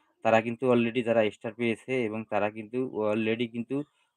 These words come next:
কনটেন্ট ম্যানেজমেন্ট টুলস অনেকেই পেয়েছে এবং কাজ করতেছে। কিন্তু মানে ভালো পরিমাণে রেভিনিউ আসলে কিন্তু রেভিনিউ নেই, রেভিনিউ নেই। রেভিনিউ না থাকার কারণে কিন্তু মানুষ হতাশা, হতাশাগ্রস্ত হচ্ছে। Facebook আমাদেরকে আসলে মানে কি করতেছে?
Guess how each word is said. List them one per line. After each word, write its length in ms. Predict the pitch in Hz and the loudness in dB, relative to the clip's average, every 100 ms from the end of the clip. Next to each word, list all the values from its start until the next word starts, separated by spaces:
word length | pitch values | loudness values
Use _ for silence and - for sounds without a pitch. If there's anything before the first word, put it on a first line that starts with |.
| _ | _
কনটেন্ট 280 | 113 110 120 | -4 0 -2
ম্যানেজমেন্ট 320 | 113 120 113 | -2 -4 -4
টুলস 220 | 117 113 | -4 -4
অনেকেই 380 | 110 110 117 131 | -4 -4 -2 -4
পেয়েছে 560 | - 104 95 127 147 | 0 -2 -2 -2 -2
এবং 200 | 110 117 123 | -2 -4 0
কাজ 160 | 104 101 - | -2 -2 -12
করতেছে। 440 | 113 - 110 82 _ _ _ _ _ | -12 -8 -10 -10 _ _ _ _ _
কিন্তু 360 | 117 117 147 | -6 -2 -2
মানে 340 | 135 110 104 101 | 0 0 0 -2
ভালো 280 | 87 107 127 | 0 0 0
পরিমাণে 460 | 123 117 123 156 | -2 -4 -2 -2
রেভিনিউ 480 | 131 104 113 123 139 | -2 0 0 0 0
আসলে 280 | 117 110 104 | -2 -2 -12
কিন্তু 320 | 107 101 156 _ _ _ _ 98 | -12 -10 -10 _ _ _ _ -4
রেভিনিউ 460 | 110 117 135 123 | 2 4 4 4
নেই, 380 | 104 90 78 80 | 0 -6 -8 -8
রেভিনিউ 420 | 98 110 123 120 | -4 0 0 0
নেই। 240 | 104 92 90 | -2 -6 -4
রেভিনিউ 360 | 104 117 127 | -2 -2 -2
না 160 | 120 113 | -2 -2
থাকার 280 | _ 113 113 | _ -4 -2
কারণে 340 | 110 110 117 | -2 -2 -2
কিন্তু 260 | 107 117 143 _ _ _ - | -6 -10 -10 _ _ _ -4
মানুষ 300 | 104 113 - | 0 0 -4
হতাশা, 340 | 104 110 104 101 | -6 -6 -4 -6
হতাশাগ্রস্ত 760 | 98 101 104 104 98 95 _ | -6 -6 -6 -6 -4 -8 _
হচ্ছে। 240 | 92 - 101 _ _ _ _ | -16 -14 -16 _ _ _ _
Facebook 380 | 110 104 107 110 | -4 -4 -6 -6
আমাদেরকে 520 | 107 104 104 101 110 | -4 -2 -4 -4 -6
আসলে 420 | 101 - 104 104 | -6 -6 -4 -4
মানে 240 | 101 98 95 | -4 -6 -10
কি 280 | _ - 123 | _ -14 -8
করতেছে? 520 | 117 - 101 101 | -8 -10 -10 -4